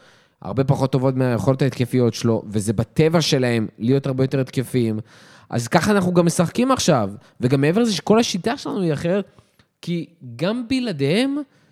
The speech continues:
עם אליוט, עם קרטיס, עם לא משנה מי יהיה שם, גם אם תיאגו יהיה שם, תמיד יהיה לך שחקן אחד שהוא יהיה התקפי יותר. עם אנדו, ג'יני ו-, ופביניו, תמיד היה לך שלושה שחקנים שיושבים מאחורה,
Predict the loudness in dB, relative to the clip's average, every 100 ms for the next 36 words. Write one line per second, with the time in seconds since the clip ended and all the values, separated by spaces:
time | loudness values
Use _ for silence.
0 | _ _ -12 -10 -6 -2 0 2 2 2
1 | -2 -8 -8 -2 -2 0 -4 -8 -6 -4
2 | -4 -2 0 2 4 2 2 0 0 0
3 | 2 2 4 4 4 2 0 -2 -2 -2
4 | 0 0 -2 -4 -6 -6 -4 -4 -4 -8
5 | _ _ _ -8 -2 0 0 -2 -6 -10
6 | _ _ -8 -4 0 0 -2 -6 -4 -2
7 | -2 -2 -4 -6 -12 _ _ -8 -6 -6
8 | -10 -2 0 2 2 2 2 2 0 -2
9 | -6 -8 -4 -2 -2 -4 0 2 4 2
10 | -2 _ _ _ -6 -2 2 2 0 -2
11 | 2 2 4 2 2 0 0 2 4 4
12 | 2 0 2 0 0 0 2 2 2